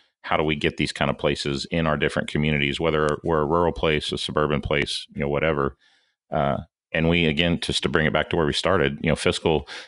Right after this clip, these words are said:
fiscal sustainability is, is the reason that, that I advocate for a lot of this stuff is, um, a lot of the, you know, a lot of the communities that we study, when you just, one of the questions I like to ask is, uh,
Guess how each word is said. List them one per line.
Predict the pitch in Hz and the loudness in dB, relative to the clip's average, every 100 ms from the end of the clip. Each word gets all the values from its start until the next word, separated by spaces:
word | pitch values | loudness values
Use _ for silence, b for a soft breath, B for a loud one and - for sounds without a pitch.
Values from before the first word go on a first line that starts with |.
| B | B
fiscal | 113 - 104 | -2 0 0
sustainability | 90 - 85 76 87 101 71 | 0 2 2 2 2 2 2
is, | 67 - - - | 0 -4 -8 -4
is | 78 73 | -4 -4
the | 80 95 90 | 0 2 4
reason | 90 87 80 78 | 2 2 2 2
that, | 73 69 - | 2 0 0
that | 73 | 0
I | 90 101 | 2 2
advocate | 73 73 - - | 0 -2 -4 -4
for | - 80 | -2 0
a | |
lot | 71 67 | 0 0
of | 67 | -2
this | - | -4
stuff | - 69 71 - | -2 -2 -2 -4
is, | 78 73 - - _ _ _ _ - | -2 -2 -4 -10 _ _ _ _ -2
um, | 78 71 - | 0 0 0
a | 78 | 2
lot | 78 87 87 | 2 2 0
of | 73 | 0
the, | 78 73 69 67 _ _ _ _ _ | 0 0 -2 -10 _ _ _ _ _
you | 78 | -4
know, | 76 | 0
a | |
lot | 78 | 0
of | 95 | 0
the | 80 | 0
communities | 82 82 82 76 | 2 2 4 2
that | - 78 | 0 0
we | |
study, | 76 - 80 80 73 73 104 - | 0 0 2 2 0 -2 -8 -10
when | - 78 80 | -4 0 2
you | 82 | 2
just, | 85 - - | 0 0 0
one | 90 | 2
of | 85 | 2
the | |
questions | - 85 - 80 80 | 2 0 0 0 2
I | |
like | 78 73 | 2 0
to | - | 0
ask | 78 80 - 76 | 0 0 -2 -4
is, | 67 - - | -4 -6 -8
uh, | - | -6